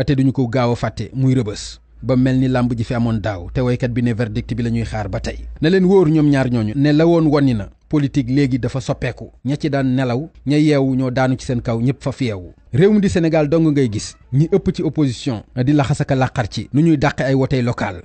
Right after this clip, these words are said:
ba bañ a sàmmonte ak tëraliinu wote yi ci Sénégal. Koo ci waxal muy taafantaloo mbas mi. Te ñi fare ci nguur gi fu ñu waxee ni app bi ñu ko jàpp lañ ko bëgg a amal, mooy seen yéene ba ci président de la République ci bataaxal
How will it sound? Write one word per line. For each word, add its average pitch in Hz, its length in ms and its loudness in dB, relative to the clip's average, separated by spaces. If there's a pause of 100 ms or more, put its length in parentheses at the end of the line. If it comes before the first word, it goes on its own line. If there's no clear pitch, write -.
ba 156 80 0
bañ 156 160 2
a 147 40 2
sàmmonte 147 440 0
ak 131 100 -2
tëraliinu 170 480 2
wote 147 180 0
yi 139 120 0
ci - 80 -6
Sénégal. 104 540 -6 (120)
Koo 185 140 2
ci 185 120 0
waxal 160 260 2
muy 143 140 4
taafantaloo 127 580 0
mbas 110 220 -6
mi. 101 120 -12 (460)
Te 139 120 2
ñi 139 140 4
fare 135 300 0
ci 127 140 -4
nguur 120 300 0
gi 117 100 0
fu 143 160 -4
ñu 135 160 2
waxee 120 220 0
ni 123 160 0
app 147 200 -2
bi 139 120 2
ñu 135 60 2
ko 131 140 0
jàpp 120 220 -2
lañ 123 140 0
ko 131 100 -2
bëgg 117 160 -2
a - 80 -6
amal, 104 260 -6 (140)
mooy 131 180 2
seen 131 200 2
yéene 113 320 2
ba 131 180 0
ci 139 100 0
président 127 360 0
de 117 80 -2
la 117 100 0
République 113 400 -4
ci 139 80 -2
bataaxal 107 480 -4